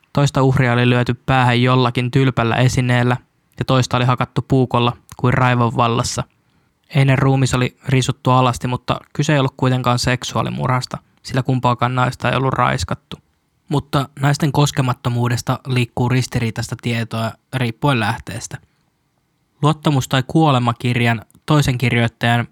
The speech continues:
lääkäri Jorma Palon mukaan tytöt olisi raiskattu. Aake Jermo kirjassaan Murha ei vain häne koskaan puolestaan kertoo, ettei kummallekaan tytölle oltu tehty sukupuolista väkivaltaa ja että he olivat täysin koskemattomia.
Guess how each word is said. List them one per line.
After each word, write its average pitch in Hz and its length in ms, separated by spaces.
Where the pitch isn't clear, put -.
lääkäri 120 480
Jorma 120 280
Palon 127 300
mukaan 110 400
tytöt 120 280
olisi 117 240
raiskattu. 110 680
Aake 156 240
Jermo 131 440
kirjassaan 120 560
Murha 127 280
ei 117 60
vain 117 140
häne 120 180
koskaan 120 580
puolestaan 120 440
kertoo, 113 500
ettei 156 240
kummallekaan 120 600
tytölle 113 380
oltu 117 160
tehty 120 320
sukupuolista 117 640
väkivaltaa 110 680
ja 120 100
että 117 180
he 120 100
olivat 113 300
täysin 120 300
koskemattomia. 117 800